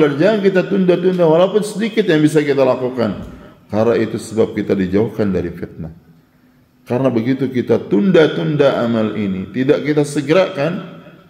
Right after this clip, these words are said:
kita akan dilibas dengan fitnah itu. Kita akan terhanyut dengan fitnah itu. Dan kita harus bersegera, bersegera untuk menjawab panggilan Allah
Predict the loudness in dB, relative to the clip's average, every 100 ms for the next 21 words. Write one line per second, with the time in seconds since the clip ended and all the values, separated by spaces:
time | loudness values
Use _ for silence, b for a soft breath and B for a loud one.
0 | _ -6 -4 -2 -2 -2 2 2 4 4
1 | 2 2 -4 -4 -4 -4 -4 -6 -6 -10
2 | -18 -20 b b b b b _ 0 2
3 | 4 2 0 0 0 0 0 2 2 2
4 | 0 0 -2 -4 -4 -6 -8 -12 -18 -20
5 | B B B -2 0 0 0 2 4 2
6 | 0 -2 -2 -2 2 4 4 -2 -10 -16
7 | -18 -20 -20 -20 -20 -20 -20 0 0 0
8 | -2 -4 0 2 2 2 0 -2 -2 -2
9 | -2 0 0 2 2 4 2 0 0 2
10 | 2 2 0 -2 2 4 2 2 -4